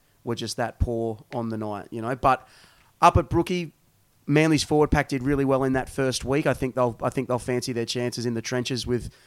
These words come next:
with Parra and Tom Trbojevic, like we talked about on the show last week. He'll be much better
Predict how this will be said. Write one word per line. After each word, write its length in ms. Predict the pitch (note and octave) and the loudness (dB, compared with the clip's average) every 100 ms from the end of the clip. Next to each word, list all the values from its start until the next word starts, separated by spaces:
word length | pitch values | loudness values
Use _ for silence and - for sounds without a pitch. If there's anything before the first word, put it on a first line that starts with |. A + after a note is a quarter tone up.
| _ _ - | _ _ -4
with 180 | B2 - | -2 4
Parra 380 | C3+ D3 E3+ C3+ | 6 8 8 6
and 280 | C3+ B2+ - | 0 -4 -2
Tom 180 | D3 | -2
Trbojevic, 500 | C3 A#2+ C3 B2+ B2+ | -2 0 2 2 2
like 120 | C3+ B2 | 0 0
we 80 | |
talked 280 | B2 B2+ B2 | 0 0 0
about 160 | B2+ A#2+ | -2 -2
on 100 | A#2 | -2
the 60 | A2 | -2
show 180 | A#2+ A#2 | -2 -2
last 220 | A2+ A#2+ | -2 -4
week. 120 | A#2 | 0
He'll 140 | C#3+ | 4
be 140 | C#3+ B2+ | 6 6
much 280 | B2+ - - | 4 2 0
better 320 | A#2+ A#2+ | 0 0